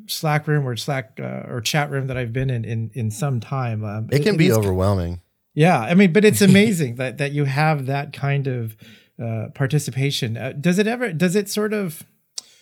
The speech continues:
Speaker 1: has that affected what you guys do in the podcast more than you thought it would than when you started doing Slack? Or is it just a social component to the show?
Speaker 2: Um,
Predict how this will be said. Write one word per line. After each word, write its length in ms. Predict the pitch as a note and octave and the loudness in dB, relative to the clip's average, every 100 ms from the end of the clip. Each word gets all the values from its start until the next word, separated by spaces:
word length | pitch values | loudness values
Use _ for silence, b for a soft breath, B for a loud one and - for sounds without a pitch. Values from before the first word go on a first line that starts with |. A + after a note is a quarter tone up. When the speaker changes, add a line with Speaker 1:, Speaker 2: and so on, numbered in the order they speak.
| B B B _ | B B B _
Speaker 1:
has 220 | - E3 | -2 0
that 180 | D#3+ G3 | 2 2
affected 580 | F3+ D#3 F#3+ F#3 G3 E3+ | 2 -2 0 0 0 -2
what 160 | D#3 D3 | -2 0
you 120 | D#3 | 0
guys 300 | D#3+ D#3 A#2+ | 0 -2 -2
do 160 | C#3 D3 | -4 -4
in 80 | |
the 80 | C3 | -4
podcast 520 | G#2+ B2 B2 C3 B2+ | -4 -4 -4 -6 -6
more 200 | C3 B2 B2 | -6 -4 -4
than 140 | A#2+ | -4
you 160 | A#2+ A2 | -4 -8
thought 440 | - - B2 B2 | -10 -6 -4 -4
it 120 | B2+ | -6
would 300 | C3 B2+ A#2 | -6 -6 -6
than 340 | A#2+ B2 B2 A#2 | -6 -4 -6 -6
when 140 | B2 | -6
you 80 | A#2 | -6
started 720 | A2 - A#2 B2 D3 C#3 D3 - _ | -6 -4 -4 -2 -4 -6 -10 -20 _
doing 280 | D3 D3 D#3 | -4 -2 -2
Slack? 440 | - D#3+ F3 - | -4 -6 -8 -10
Or 200 | - C3 | -8 -6
is 100 | A#2+ | -4
it 120 | C3 A2+ | -6 -6
just 380 | C#3+ C3+ - B2+ | -4 -4 -4 -6
a 220 | A2+ A2 | -6 -6
social 460 | - C3+ B2 - | -6 -6 -6 -8
component 600 | A2 G#2+ G#2+ A2+ A2 G#2+ | -8 -6 -4 -2 -2 -4
to 220 | - A#2 G#2+ | -8 -8 -8
the 100 | G#2 | -8
show? 340 | - G2 G2 _ _ _ _ _ _ | -8 -10 -12 _ _ _ _ _ _
Speaker 2:
Um, 600 | C#3 D3+ D3+ D3+ D#3 D3+ | 2 4 4 2 -2 -6